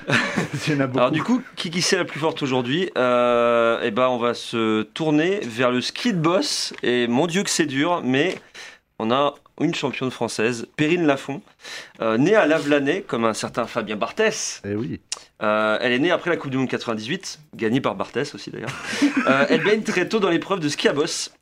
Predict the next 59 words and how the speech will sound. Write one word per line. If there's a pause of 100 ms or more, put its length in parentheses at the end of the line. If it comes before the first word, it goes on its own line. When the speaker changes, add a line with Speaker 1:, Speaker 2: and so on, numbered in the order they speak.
Speaker 2:
euh,
tellement
forte
qu'à
quinze
ans,
au
moment
des
J
O
de
Sochi,
hein,
deux
mille
quatorze
quand
même.
Speaker 1:
Que
Fabien
Barthès
n'a
pas
participé.
Speaker 2:
Ah
oui,
oui,
là
il
les
a
pas
fait,
il
était
déjà
à
la
retraite. (440)
Euh,
elle
se
place
dans
les
qualifications,
elle
va
y
disputer
même
la
finale
alors
qu'elle
a
quinze
ans.